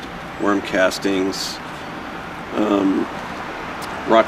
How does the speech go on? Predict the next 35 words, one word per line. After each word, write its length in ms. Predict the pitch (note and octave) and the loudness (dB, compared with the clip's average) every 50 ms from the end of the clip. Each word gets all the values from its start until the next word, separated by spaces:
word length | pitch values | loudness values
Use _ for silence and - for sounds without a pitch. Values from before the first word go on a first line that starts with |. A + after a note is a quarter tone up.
| - - | 6 4
powders, 380 | A#2+ A2 G#2+ G#2 G#2+ G#2 - | 6 6 8 8 6 4 6
whatever 340 | B2+ B2+ B2+ B2+ A#2+ A#2+ A#2 | 8 8 10 10 10 10 10
else 200 | A2+ A2 - - | 10 8 6 6
we 120 | A#2 A2 | 4 6
want 180 | G#2 G#2+ G#2+ G2+ | 6 6 6 6
to 60 | F#2 | 4
add 300 | F2 G#2 A2 G#2+ G#2+ G#2 - | 6 6 8 8 6 4 2
to 280 | - - G#2 G2+ G2 | 2 4 6 6 6
that 220 | F#2+ G#2+ G#2+ G#2+ G#2+ - | 8 8 8 8 6 4
particular 420 | G#2+ - - G#2+ - - F#2 F#2 - | -6 -2 -2 -2 -2 0 -2 -2 0
product. 420 | - - A2 A2 A2+ A#2+ A#2 - - - - - - - - - - - - - | 2 4 6 6 6 6 4 2 -2 -8 -10 -10 -10 -10 -10 -10 -8 -6 0 4
That 180 | A2 G#2+ - - - - - - - | 4 4 4 2 -8 -10 -6 0 4
mixes 400 | G#2+ A2 A2+ - - A#2+ A2 G#2 | 4 6 6 6 4 4 6 6
it 100 | A2+ G2 | 6 8
all 260 | G#2+ G2+ G2+ G2+ G2+ | 8 8 10 10 10
up 120 | G#2 G#2 - - - - - - - - - | 8 8 6 4 -4 -4 -4 -4 -4 -2 2
and 120 | G2+ A2 A2+ | 4 6 6
then 160 | A2+ A2+ G#2+ | 8 8 8
augers 320 | G#2+ A2 G#2+ A2+ G#2+ G2 | 8 6 8 6 4 4
it 100 | G#2+ G2 | 4 4
over 280 | G#2+ G#2+ G2+ G2+ G#2+ G2+ | 4 4 4 4 2 2
into 500 | G#2+ G#2 G2+ - - - G2+ G2+ G2+ G2 - - - - - - - - - - - - - - | 2 2 0 0 0 2 2 4 2 2 0 -4 -8 -8 -8 -8 -8 -8 -8 -10 -10 -8 -2 2
the 80 | A2+ A#2 | 4 6
yellow 300 | G#2+ A2 B2 B2+ B2 A#2+ | 6 8 8 10 10 10
machine 380 | A2+ G#2+ G#2 - A#2+ A2+ A2 | 8 6 6 6 6 6 8
over 180 | A2 G#2+ G2 G2+ | 8 6 6 6
there, 200 | G2+ G#2 G2+ G2 | 6 6 6 6
which 180 | G2 F#2 - - | 4 4 2 0
is 140 | F#2+ - | -2 -2
the, 260 | - G2 F#2+ F2+ E2+ D#2 - - - - | 0 0 0 0 0 0 -4 -6 -4 -4
the 80 | G2+ | -2
bagging 440 | F#2 - G2+ G2 G2+ F#2+ F#2 F#2+ F2+ E2 | 2 4 4 4 4 4 0 -2 -2 -2
machine. 380 | F#2+ F2+ - - F2 E2+ E2 E2 - - - - - - - - - - - - - - - - - - - - | -2 -4 -4 -4 -4 -4 -4 -6 -8 -8 -10 -10 -10 -10 -10 -10 -10 -10 -10 -10 -10 -10 -10 -10 -12 -12 -10 -10
So, 540 | - - - - - G2+ F#2+ F#2+ F#2 F2+ F2+ F2+ - - - - - - | -8 -6 -6 -2 0 2 2 2 2 0 -2 -4 -6 -10 -10 -10 -6 -4
um, 340 | G2 G2 F#2 F2+ F2+ F2+ - | -2 0 0 0 0 -2 -4